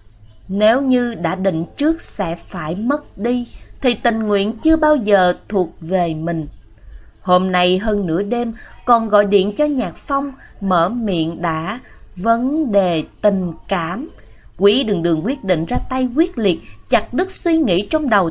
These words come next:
Thần Côn. "Anh dẹp suy nghĩ ấy đi, Nhạc Phong sẽ không thích anh đâu." Thần Côn có vẻ bị cô làm cho kinh ngạc. "Tiểu Phong Phong sao phải thích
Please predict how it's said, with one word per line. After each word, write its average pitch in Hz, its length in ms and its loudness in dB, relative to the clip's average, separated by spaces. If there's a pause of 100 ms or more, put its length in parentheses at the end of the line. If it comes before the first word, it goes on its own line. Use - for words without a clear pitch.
(140)
Thần 160 400 -6
Côn. 233 340 -4 (1500)
"Anh 247 180 -2
dẹp 202 200 2
suy 262 200 -2
nghĩ 208 200 0
ấy 277 180 0
đi, 269 300 2 (240)
Nhạc 185 280 0
Phong 214 220 0
sẽ 254 180 -6
không 254 260 -6
thích 381 220 -2
anh 254 220 -2
đâu." 247 300 0 (760)
Thần 170 200 -2
Côn 196 340 2
có 277 120 0
vẻ 208 240 0
bị 202 260 -2
cô 269 220 2
làm 220 260 0 (100)
cho 262 100 -2 (140)
kinh 294 300 0
ngạc. 196 220 -2 (1900)
"Tiểu 175 420 4
Phong 226 180 0
Phong 214 340 2
sao 254 180 2
phải 247 160 -2
thích 247 180 0